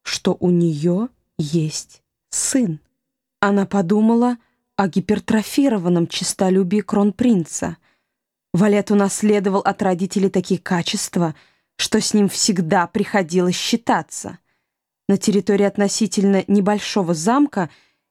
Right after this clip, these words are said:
это ещё представлялось осуществимым, но в большом мире королева почувствовала неясную угрозу в той равнодушной неторопливости,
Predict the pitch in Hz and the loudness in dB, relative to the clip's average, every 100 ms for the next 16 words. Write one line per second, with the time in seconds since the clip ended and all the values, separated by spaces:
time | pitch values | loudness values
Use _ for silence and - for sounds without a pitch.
0 | _ 233 226 240 226 - 240 233 226 - | _ -2 2 2 2 0 0 -2 -2 -2
1 | 226 220 226 220 - - 196 233 - 233 | 0 2 2 0 -4 -6 -4 -4 -2 -2
2 | - - 226 208 175 170 - _ _ _ | -2 0 2 4 2 -2 -8 _ _ _
3 | 180 190 165 151 180 170 - - 196 180 | 2 2 0 0 -2 -2 -2 0 2 2
4 | 165 180 233 254 220 175 156 - _ _ | 2 4 4 4 2 -2 -6 -14 _ _
5 | _ _ _ _ _ - 196 190 196 202 | _ _ _ _ _ -6 0 2 4 2
6 | 190 185 202 180 - 302 285 - 190 185 | 0 -2 -4 -4 -2 0 0 -4 0 0
7 | 180 170 - _ _ _ 202 202 226 240 | 2 -2 -6 _ _ _ 0 2 2 0
8 | - 226 233 247 226 262 214 160 175 - | 0 2 4 2 2 2 2 0 -4 -4
9 | - 196 190 180 190 185 180 233 - 180 | 0 2 2 2 2 2 0 0 0 0
10 | 175 175 185 175 - 214 285 247 185 - | 0 0 0 -2 0 2 2 2 -2 -4
11 | 170 | -6